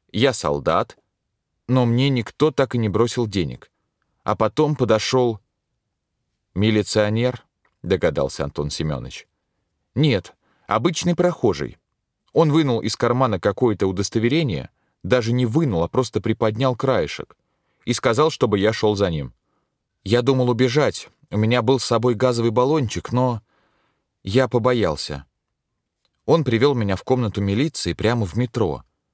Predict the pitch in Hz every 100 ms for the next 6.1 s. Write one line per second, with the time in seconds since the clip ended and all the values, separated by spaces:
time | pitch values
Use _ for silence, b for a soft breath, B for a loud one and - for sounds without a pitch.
0 | _ _ _ - 104 95 92 104 98 123
1 | 151 117 - 92 107 117 117 - 78 -
2 | 92 76 71 - - - _ _ _ _
3 | _ 95 95 92 113 90 - 76 73 _
4 | _ _ _ _ _ 85 104 131 107 117
5 | - 87 85 104 107 110 95 73 - 62
6 | -